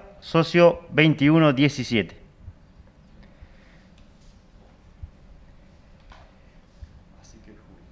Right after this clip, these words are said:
Speaker 1: Bien. Vamos con el
Speaker 2: El quinto premio,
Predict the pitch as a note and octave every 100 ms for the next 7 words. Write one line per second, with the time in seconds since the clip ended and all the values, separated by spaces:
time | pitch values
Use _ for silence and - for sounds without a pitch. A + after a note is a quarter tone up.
0 | - - - - - - - - G2+ G2
1 | - - - - - - - - - -
2 | - - - A#2 B2+ - A#2+ A#2 A#2 A2+
3 | A2 A2 G#2+ G#2+ - - A#2+ B2 C3+ D3